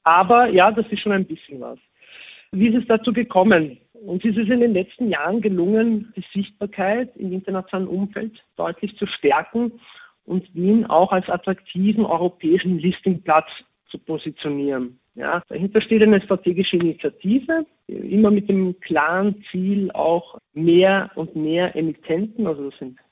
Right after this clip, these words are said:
in erster Linie Unternehmen und Banken, bei der Börseeinführung ihrer Schuldtitel zu helfen. Dabei besonders im Blickpunkt stand der Vienna M T F. Das ist unser börsengeregelter Markt,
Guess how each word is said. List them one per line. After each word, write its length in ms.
in 120
erster 280
Linie 240
Unternehmen 640
und 180
Banken, 540
bei 260
der 120
Börseeinführung 1120
ihrer 220
Schuldtitel 720
zu 100
helfen. 540
Dabei 440
besonders 520
im 160
Blickpunkt 680
stand 440
der 460
Vienna 280
M 200
T 100
F. 200
Das 160
ist 120
unser 200
börsengeregelter 960
Markt, 420